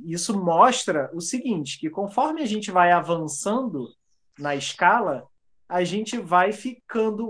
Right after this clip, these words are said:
um pouquinho menos submisso a esse determinismo e um, e com um pouquinho mais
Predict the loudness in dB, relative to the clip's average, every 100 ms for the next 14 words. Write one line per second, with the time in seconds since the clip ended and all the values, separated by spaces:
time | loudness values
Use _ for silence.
0 | -10 -12 -6 -6 -6 -8 -6 -6 -4 -2
1 | 0 -2 -2 -6 -8 -14 _ _ -12 -6
2 | -4 -2 -2 -2 -2 -4 -6 -10 -8 -6
3 | -6 -6 -4 -2 -4 -6 -8 -8 -8 -10
4 | -12 -14 -12 -12 -12 -18 _ _ _ -4
5 | -2 0 2 2 2 0 0 0 -2 0
6 | 0 2 6 6 6 2 -2 -8 -12